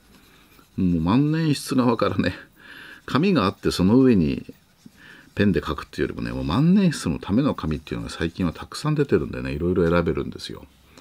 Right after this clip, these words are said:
当然これで書けばね、もう綺麗なのは、綺麗っていうか滑らかなのは当たり前なんでね。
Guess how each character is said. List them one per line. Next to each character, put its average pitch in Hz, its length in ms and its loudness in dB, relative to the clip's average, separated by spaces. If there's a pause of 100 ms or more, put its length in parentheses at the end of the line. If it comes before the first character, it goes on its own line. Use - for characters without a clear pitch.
(260)
当 110 260 4
然 170 220 2
こ 156 140 2
れ 160 60 6
で 160 120 4
書 160 100 0
け 156 100 0
ば 85 120 -2
ね、 53 300 -6
も - 140 -6
う - 120 -14
綺 - 160 -2
麗 139 160 4
な 110 80 -2
の 57 160 -8
は、 - 160 -12
綺 107 120 -2
麗 90 80 4
っ - 40 2
て - 100 -8
い - 20 -8
う - 40 -12
か 55 60 -10
滑 65 280 -2
ら 123 100 2
か 71 120 -2
な 62 120 -8
の 50 80 -10
は - 160 -10
当 - 100 -8
た 80 40 0
り 104 80 0
前 98 180 2
な 92 100 0
ん 71 120 -8
で - 80 -14
ね。 - 60 -18